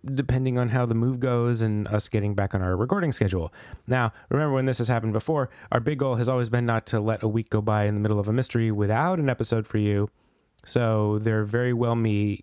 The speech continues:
be another bonus episode in there to bridge the gap. We'll see how that goes. Now, what exactly is the next mystery? I, I mentioned this because, um, well,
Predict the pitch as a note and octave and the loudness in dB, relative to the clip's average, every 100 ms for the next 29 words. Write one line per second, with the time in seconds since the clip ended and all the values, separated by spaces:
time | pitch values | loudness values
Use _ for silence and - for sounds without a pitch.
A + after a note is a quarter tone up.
0 | _ - A2 G2 F#2+ F#2 - A2+ G#2+ G2+ | _ -4 -2 -2 -4 -6 -2 0 2 0
1 | F#2+ F#2+ G2 G3 F#3+ A#2 F#2 - G#2 G2+ | 0 0 0 0 0 0 -2 -2 0 0
2 | G2 F#2+ F#2+ G2 F#2+ G#2+ F#2+ F#2+ F2+ D#2+ | 0 0 -2 -2 -2 0 0 -2 -2 -4
3 | C#2+ - - _ _ _ _ - A3+ G#3+ | -6 -12 -18 _ _ _ _ -4 -2 0
4 | G3+ A#3 D#3 E2+ - - _ - - - | 0 0 -2 -4 -6 -20 _ -20 -20 -6
5 | D#3 D#3+ - - - B2+ E3 G3+ E3+ F#3 | -2 -2 -4 -12 -10 -2 0 0 0 -2
6 | F3+ F3+ D#3 E3 D#3 D#3 C#3+ - G2 - | 0 0 0 0 0 0 0 0 -2 -4
7 | - - C3 C3 C3 C#3 D3 B2 A2 - | -8 -2 0 0 0 0 0 0 0 -2
8 | - A2+ - F#2+ F#2+ F#2+ F#2 F2+ F2 F2 | -2 -2 0 0 0 0 0 -2 -4 -8
9 | - _ - - D3+ C3 | -12 _ -8 -2 0 -2